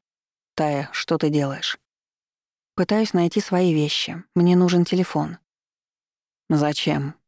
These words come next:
Да ляг ты», — повторяет, видя, что я не тороплюсь с ответом. «Надоел.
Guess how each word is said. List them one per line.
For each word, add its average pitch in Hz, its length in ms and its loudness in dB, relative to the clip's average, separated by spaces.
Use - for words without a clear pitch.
Да 156 180 2
ляг 160 300 0
ты», — 143 180 -10
повторяет, 160 540 -2
видя, 156 260 2
что - 180 -4
я 151 140 2
не 151 140 4
тороплюсь 147 440 -2
с - 120 -10
ответом. 147 560 -6
«Надоел. 151 580 -2